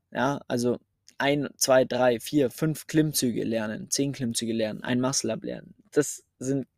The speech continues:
greifbare Ziele. Smart, das A steht für attraktiv. Ja, was passiert, wenn ich, wenn ich das erreiche?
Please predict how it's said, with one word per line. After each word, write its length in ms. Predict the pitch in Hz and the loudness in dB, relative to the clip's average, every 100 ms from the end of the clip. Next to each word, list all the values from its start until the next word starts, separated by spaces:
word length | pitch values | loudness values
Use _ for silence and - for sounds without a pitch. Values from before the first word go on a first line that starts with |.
| _ _ _ - | _ _ _ -6
greifbare 720 | 120 139 165 - 139 131 127 | 0 0 0 0 0 0 0
Ziele. 440 | - 165 147 - - - - - - - - - - | 0 2 2 0 -8 -14 -12 -10 -12 -18 -20 -20 0
Smart, 640 | - 131 127 175 226 - - _ _ _ _ _ _ _ _ | 2 4 4 4 2 -4 -20 _ _ _ _ _ _ _ _
das 220 | - 117 - | -2 0 0
A 340 | 131 160 208 247 - | 2 4 2 -2 -8
steht 340 | - - 147 | -6 2 2
für 260 | - - - | 4 0 2
attraktiv. 880 | 131 131 - 120 - - 165 120 - _ _ - | 0 -2 -2 -4 -4 -2 0 0 -6 _ _ -6
Ja, 200 | 123 117 | -6 -4
was 480 | 117 160 185 - - _ _ _ _ _ _ | 2 2 2 -2 -6 _ _ _ _ _ _
passiert, 580 | - 135 190 196 127 - _ _ | -4 0 6 6 6 -2 _ _
wenn 280 | - 147 170 | 4 4 6
ich, 400 | - 135 120 - _ _ _ _ _ - _ _ - - _ | 0 -6 -6 -10 _ _ _ _ _ -20 _ _ -18 -18 _
wenn 220 | 135 147 | -4 -2
ich 160 | 147 - | -4 -4
das 200 | 143 139 | -4 -2
erreiche? 500 | - 131 160 151 - | 0 4 4 2 -6